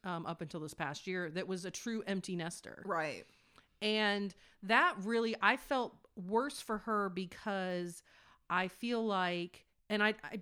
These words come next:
Speaker 1: don't blame the other parents necessarily, but it just, they couldn't understand, I think, the same thing she was going through.
Speaker 2: Yeah.
Speaker 1: And I think that's how she got involved in all that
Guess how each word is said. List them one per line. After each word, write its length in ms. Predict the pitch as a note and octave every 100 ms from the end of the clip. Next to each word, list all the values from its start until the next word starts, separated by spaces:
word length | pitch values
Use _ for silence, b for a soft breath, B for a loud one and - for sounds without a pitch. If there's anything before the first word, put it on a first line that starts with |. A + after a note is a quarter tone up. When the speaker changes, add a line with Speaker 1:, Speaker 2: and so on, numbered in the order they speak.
| -
Speaker 1:
don't 340 | B3 B3 F3+
blame 440 | G3 F#3+ F#3+ A3+ B3+
the 120 | C4
other 400 | B3+ B3 B3 A#3 - -
parents 480 | - B3 A#3+ A#3+ A#3+
necessarily, 920 | A#3+ A3+ A#3 - A#3 A#3+ A#3+ A#3+ A#3+ - -
but 380 | F#3+ G3 F3+ F3+ -
it 120 | G#3+
just, 340 | - G#3+ G#3 -
they 100 | G#3
couldn't 320 | - C#4 A#3+
understand, 640 | A#3 G3 F3 - G3+ G3
I 40 | F3+
think, 200 | F#3+ F3+
the 80 | E3
same 240 | - F3
thing 160 | F3 D#3
she 200 | - F#3
was 160 | D#3+ D3+
going 340 | D3 D#3+ G3
through. 360 | - B3 B3+ C4+
Speaker 2:
Yeah. 300 | C#3+ - D#3+ B B _ _ _
Speaker 1:
And 340 | G#3 G3+ G3 G3
I 160 | F3+ F#3+
think 240 | A3 G#3
that's 240 | F#3+ F#3 -
how 180 | F3+ E3+
she 160 | -
got 220 | D#3 B2+
involved 440 | C3+ C#3 C#3 B2 D3
in 60 | C#3
all 120 | C3
that 180 | B2